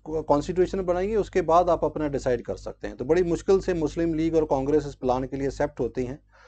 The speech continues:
जुलाई उन्नीस सौ छियालीस में कॉन्स्टिट्यूट असेंबली के लिए प्रोविंसेस के, के अंदर जो है इलेक्शन जो है वहाँ पे करवा दिए जाते हैं और एक इंटरिम गवर्नमेंट जो है वो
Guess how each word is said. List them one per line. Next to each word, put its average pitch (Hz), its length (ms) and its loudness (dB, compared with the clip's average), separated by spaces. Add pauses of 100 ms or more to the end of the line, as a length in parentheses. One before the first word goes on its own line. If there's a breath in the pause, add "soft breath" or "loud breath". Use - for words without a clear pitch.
(280 soft breath)
जुलाई 156 400 10
उन्नीस 190 260 2
सौ 196 120 4
छियालीस 170 500 4
में 98 120 -12 (680)
कॉन्स्टिट्यूट 196 540 6
असेंबली 165 440 2
के 160 140 2
लिए 156 240 2
प्रोविंसेस 156 600 -2
के, 156 280 2
के - 260 -6
अंदर 139 260 2
जो 143 120 -4
है 143 180 -4
इलेक्शन 123 420 -2
जो 135 100 -2
है 135 100 0
वहाँ 123 200 -4
पे 139 140 -6
करवा 117 280 0
दिए 131 240 -4
जाते 127 280 -4
हैं 131 140 -12 (1300 loud breath)
और 160 480 10
एक 247 300 4 (200)
इंटरिम 190 420 4
गवर्नमेंट 135 440 6
जो 120 160 -2
है 123 180 -8 (140)
वो 151 500 4